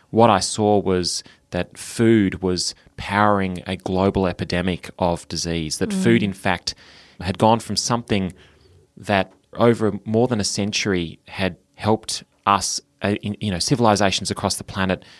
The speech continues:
Speaker 1: enjoy longer, healthier lives,
Speaker 2: Mm.
Speaker 1: suddenly this same very thing, this,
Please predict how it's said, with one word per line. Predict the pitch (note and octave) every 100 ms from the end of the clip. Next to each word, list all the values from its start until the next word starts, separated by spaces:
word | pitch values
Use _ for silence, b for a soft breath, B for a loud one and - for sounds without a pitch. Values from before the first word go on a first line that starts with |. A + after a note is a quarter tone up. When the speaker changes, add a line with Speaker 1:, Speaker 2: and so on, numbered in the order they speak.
| B B B -
Speaker 1:
enjoy | G#2+ G2+ G#2 G2
longer, | F#2 G#2+ A2 G#2+ G2
healthier | E2+ - G#2 F#2+ - F#2
lives, | F2+ G#2 F2 E2 C#3 G#3
Speaker 2:
Mm. | F#3+ F#3 F#3+
Speaker 1:
suddenly | - B2 A#2+ A2+ G#2 F#2+ - -
this | G#2
same | - - A2 A2 G2+
very | G2+ F#2+ F2+
thing, | - G#2 G2
this, | F2 -